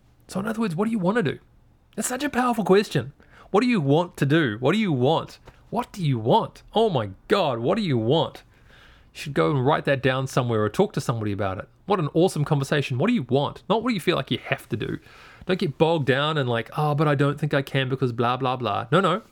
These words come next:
Just what do you want? So good. Um, and remember too that this kind of stuff can take work. Takes time. If you've got a particular ingrained mindset about something,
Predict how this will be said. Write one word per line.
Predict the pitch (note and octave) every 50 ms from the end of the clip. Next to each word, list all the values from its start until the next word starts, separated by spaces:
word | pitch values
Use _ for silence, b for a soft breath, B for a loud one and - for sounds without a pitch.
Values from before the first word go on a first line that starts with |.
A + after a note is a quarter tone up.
| _ _ _ -
Just | - C3+ C3 - - _
what | - F3+
do | G#3+
you | G3+ C#3
want? | A2 C3 D3+ B2+ - - - _ - - - - - _ _ _ _ _ _ _ _ _ _ _ _ _ _ _ _ _ _ _ _ _ _ _ _
So | - - E3 E3
good. | D3+ C#3+ D3+ C#3+ G#2+ - _ _ _ _ B B B B B B B B B B
Um, | - C#3 C#3 C#3 C#3 C3+ C3+ C3+ C3+ - - _ _ _ _ _ _ _ - -
and | D3+ D3+ D3 D3
remember | D#3 E3+ G3+ A#3+ A#3 F#3+
too | - - G3 F3+ C#3
that | A#2+ A#2+ C3
this | C#3 -
kind | - E3+ C3+
of | B2+
stuff | - - C3 A#2+ - -
can | C#3 B2+
take | - B2+ - -
work. | B2 A2+ - - - _ _ _ _ _ _ _ _ _ _ -
Takes | - F#3 F3+ - -
time. | - C#3 A#2+ G#2 G2 G#2 G#2+ - - _
If | C#3 B2+ -
you've | C#3+ C#3 C#3 C3 -
got | - C#3 C3 C3
a | B2+ B2 B2 B2
particular | - C3 - _ - E3 - - D#3 C3+ B2+ A#2 A2+ A2 A2+ B B B B B B B B B B B B B B B _ _ _ _ _ _ - -
ingrained | - C#3 B2+ A#2 B2 B2 A#2+ A#2+ B2 B2 A#2+ A2+ - - - _ _ -
mindset | B2 B2+ C3+ C#3 - - D3
about | C#3+ C3+ C#3 C3+ C3+ -
something, | - D3 C#3 C#3 - F#3+ A3 A#3